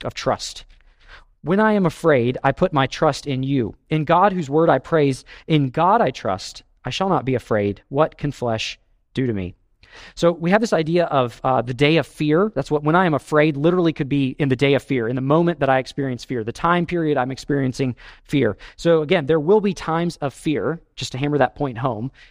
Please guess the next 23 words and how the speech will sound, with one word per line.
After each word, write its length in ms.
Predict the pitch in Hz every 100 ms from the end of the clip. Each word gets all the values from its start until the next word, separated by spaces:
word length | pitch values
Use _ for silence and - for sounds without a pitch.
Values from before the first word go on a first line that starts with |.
| _
So 120 | - 147
even 260 | 190 240
when 80 | 170
David's 260 | 165 170 139
expressing 380 | - 160 143
trust, 720 | - - 214 120 131 - - - _ _ _ _ _ _ _
he's 160 | 160 147
acknowledging 800 | 139 151 214 185 127 127 120 117
it's, 300 | 135 - -
it's 220 | 147 139 151
not, 320 | 170 208 - _ _ _ - -
trust 280 | - 226 -
is 140 | 202
not 240 | 151 160 143
the 120 | 151
absence 420 | 147 175 - 143
of 60 | 139
fear, 340 | - 160 - _ _ _ _ _ _ _ _ _ -
right? 180 | 151
It's 100 | 170
kinda 180 | - 285
like 100 | 262
how, 180 | 208 170